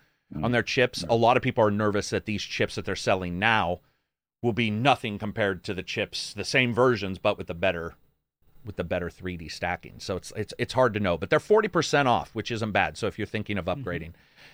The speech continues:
Speaker 2: Now, I am not gonna suggest a particular P C build, but I will say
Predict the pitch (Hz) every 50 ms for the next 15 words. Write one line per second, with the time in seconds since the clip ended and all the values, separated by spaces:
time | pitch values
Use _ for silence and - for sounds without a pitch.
0 | - - - 123 139 139 131 123 - 120 127 143 156 143 117 117 117 113 120 110
1 | 135 135 123 - - 110 90 82 95 98 92 - - - - - 85 - 95 87
2 | - 92 90 87 87 82 - - _ _ _ _ _ - - - 98 95 - -
3 | - 95 90 87 78 78 80 87 80 73 71 - - - _ _ _ _ - 95
4 | 95 95 98 90 101 123 127 127 - - 104 87 80 78 -